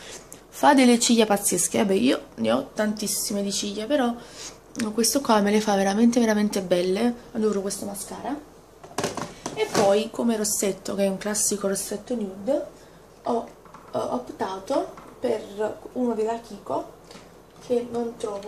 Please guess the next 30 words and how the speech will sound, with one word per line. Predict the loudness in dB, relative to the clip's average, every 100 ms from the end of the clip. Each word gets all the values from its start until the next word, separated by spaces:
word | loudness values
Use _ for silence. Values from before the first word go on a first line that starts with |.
| -14 -10
più, | -2 -2 -2 -10 -12 -12 -12 -16 -8
è | -4
questo | -4 -4 -6
qua, | -8 -6 -6 -8 -14 -20
che | -2
è | 2
il |
numero | 4 4 0 0 -2 -10 -20 -20 -20 -20 -20 -20
settantotto, | -6 -4 -4 -4 -4 -6 -8 -10 -8
non | -6 -6 -6
so | -6 -8
se | -8 -12 -14
riuscite | -12 -8 -6 -4
a |
vedere, | -4 -4 -2 -2 -4 -14 -20 -20 -20 4
è |
il | 8
numero | 8 8
settantotto. | 2 -2 -4 -4 -10 -8 -8 -8 -10 -10 -4 -4 0
E | 2 6
niente, | 6 4 0 0 0
spero | 2 2 2
che | 4
comunque | 6 6 6
il | 2
make | 2
up | 0 0
vi | -2
sia | -2
piaciuto. | -2 -2 -4 -2 -4